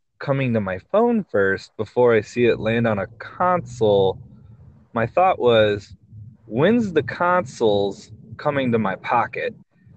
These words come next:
So I, I guess really what I wanna know is, when is that going to be the norm? Because we're already starting to walk that way. Uh, The World Ends With You was a game that dropped in two thousand seven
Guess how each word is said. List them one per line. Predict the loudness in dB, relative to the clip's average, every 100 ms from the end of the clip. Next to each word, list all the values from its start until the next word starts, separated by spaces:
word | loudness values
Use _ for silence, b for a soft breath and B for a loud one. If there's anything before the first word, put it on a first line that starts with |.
| _
So | -10 2 6 6 4 2 -6 -20 -20 -20 -20 -20 _ _ -20 _ -8
I, | -4
I | -2 0
guess | 2 0 0
really | 4 6 6
what | 4
I | 4
wanna | 4 4
know | 4 6 6
is, | 4 2 -8 B B B -20
when | -12 0 2 2
is | 2
that | 2 2
going | 2 0 0
to |
be | -2 -2
the | -2
norm? | -2 0 0 -2
Because | -8 -2 0
we're | 2 2
already | 4 4 6 4 2
starting | -4 0 2 2 -2 -6
to | -10 -10 -12
walk | -2 0 0 _
that | 0 0
way. | 4 4 4 0 b b b
Uh, | -2 2 2
The | 4
World | 6 6
Ends | 2 0
With | -2 0
You | 0 0 -2 -4 -8
was | -6 -6 -6 -12
a |
game | -6 -4 -2 -2
that | -4
dropped | -2 0 -2 -6
in |
two | -12 -2
thousand | 2 2 0 -6
seven | -6 0 0 0 -6